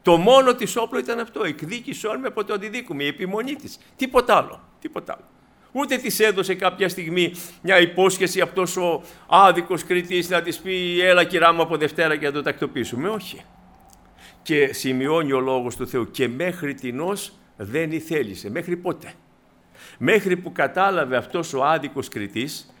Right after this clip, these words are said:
ότι αυτή κάθε μέρα εδώ θα την έχω, εδώ, εδώ. Θα μου λέει, «Εκδίκησόν με από το δίδυμο μου». Και αύριο εδώ θα είναι, και μεθαύριο εδώ θα είναι, και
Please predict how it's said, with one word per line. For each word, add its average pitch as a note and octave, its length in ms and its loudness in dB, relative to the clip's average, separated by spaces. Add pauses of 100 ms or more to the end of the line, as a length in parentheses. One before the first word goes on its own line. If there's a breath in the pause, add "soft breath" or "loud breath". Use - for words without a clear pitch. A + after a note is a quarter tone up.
(160 soft breath)
ότι D3 340 0
αυτή A3 260 -2
κάθε G3 340 0
μέρα G#3 260 -2
εδώ G#3 180 -4
θα C#3+ 140 -2
την A2+ 160 -6
έχω, F#2 180 -6
εδώ, C3 260 -4 (220)
εδώ. G#2 240 -6 (140)
Θα B2+ 140 0
μου C3 80 -4
λέει, F3+ 140 -2
«Εκδίκησόν F3+ 560 -8
με F3+ 80 -6
από F3 140 -10
το E3+ 100 -18
δίδυμο B2+ 360 -12
μου». - 140 -20 (320 soft breath)
Και - 120 2
αύριο C3+ 340 8
εδώ F#2+ 180 -2
θα D#3+ 200 0
είναι, A3+ 100 0
και F3 160 -4
μεθαύριο C#3 480 2
εδώ G2 160 -2
θα D3+ 200 4
είναι, C#4 260 0 (440 loud breath)
και G#3+ 320 0